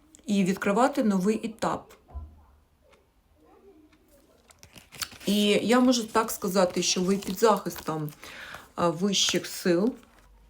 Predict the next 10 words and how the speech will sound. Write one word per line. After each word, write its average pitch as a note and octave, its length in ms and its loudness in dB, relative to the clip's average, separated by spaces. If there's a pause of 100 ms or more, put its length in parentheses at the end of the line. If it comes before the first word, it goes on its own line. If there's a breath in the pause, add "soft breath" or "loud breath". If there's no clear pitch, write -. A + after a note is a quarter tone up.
(2250)
Так, G#3 320 0 (180)
ви G3 140 2
захищені. F3+ 800 -2 (280)
Ви G3 200 4
не G#3+ 120 6
підпускаєте G3+ 760 -2
тих G3 260 -4
людей, F3 340 0
які, E3 260 -6
можливо, D#3+ 680 -4